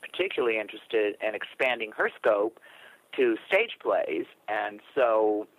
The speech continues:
that's how I edged into that. But it's, it's just been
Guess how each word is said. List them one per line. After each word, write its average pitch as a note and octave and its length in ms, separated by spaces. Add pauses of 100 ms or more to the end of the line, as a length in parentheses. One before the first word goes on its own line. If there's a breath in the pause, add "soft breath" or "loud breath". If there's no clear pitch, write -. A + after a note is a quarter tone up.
(840)
that's G#2+ 300
how A2 220
I G2 260 (100)
edged - 340
into F#2 220
that. B2 300
But B2 180 (840)
it's, - 260 (200)
it's C#3 340 (100)
just A3+ 220 (320)
been C#3 260